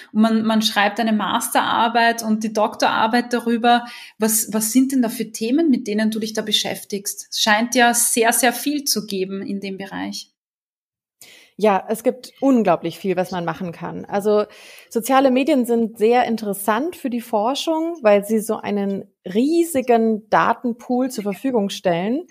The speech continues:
Speaker 2: Das ist ja immer ein bisschen die Schwierigkeit, wenn man Forschung betreibt, die Frage, woher bekomme ich meine Daten, wie bekomme ich meine Daten?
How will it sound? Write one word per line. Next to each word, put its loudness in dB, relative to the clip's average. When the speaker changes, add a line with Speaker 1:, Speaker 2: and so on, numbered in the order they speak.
Speaker 2:
Das -4
ist 0
ja 6
immer 4
ein 4
bisschen 0
die -4
Schwierigkeit, 0
wenn 0
man 0
Forschung 0
betreibt, 0
die -2
Frage, 0
woher 4
bekomme 0
ich -6
meine -2
Daten, -2
wie 0
bekomme -4
ich -6
meine -2
Daten? -2